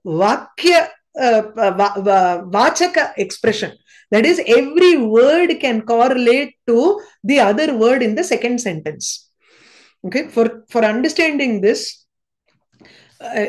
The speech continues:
usually I don't say this at all. I don't explain this. I just tell them, "Write Drishtanta Alankara and you don't need this at all." But since I'm teaching this for the second time and one of you is going to write Kuvalai Ananda next time, it's easier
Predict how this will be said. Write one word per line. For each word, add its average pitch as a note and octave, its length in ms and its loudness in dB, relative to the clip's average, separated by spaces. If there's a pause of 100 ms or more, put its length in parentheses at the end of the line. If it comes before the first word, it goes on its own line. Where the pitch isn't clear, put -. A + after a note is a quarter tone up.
usually C#4+ 600 0
I G#3+ 100 2
don't A#3 440 -2 (180)
say A3+ 260 4
this B3+ 200 -2
at F#3 160 -2
all. A#3 300 -2
I G#3 100 -2
don't A3 260 -2
explain A3+ 440 -2
this. A3 160 -2
I F#3+ 100 -2
just B3+ 220 -8
tell G#3+ 240 2
them, C#4 120 -2
"Write G#3 360 -2
Drishtanta A3 580 -2
Alankara G#3 440 -2
and G#3 100 -4
you G3 120 0
don't A3 300 0
need A3 180 -2
this G#3+ 160 -4
at F3+ 160 -4
all." C4+ 200 -4 (400)
But A#3+ 140 -2
since D4+ 240 -4
I'm A#3+ 160 0
teaching C4+ 320 -2
this C#4 160 -8
for C4+ 60 -8
the G#3+ 100 -2
second A#3+ 300 -2
time C4+ 200 -2
and A3 140 -4
one G#3+ 160 -2
of C4 120 -6
you C4 160 -2
is G3 120 -2
going A#3 240 -2
to A#3 100 -2
write A3+ 320 -2
Kuvalai G#3+ 280 -2
Ananda G3 300 -4 (100)
next G3+ 200 -12
time, A3 280 -4 (360)
it's D4 160 -10
easier E4 360 2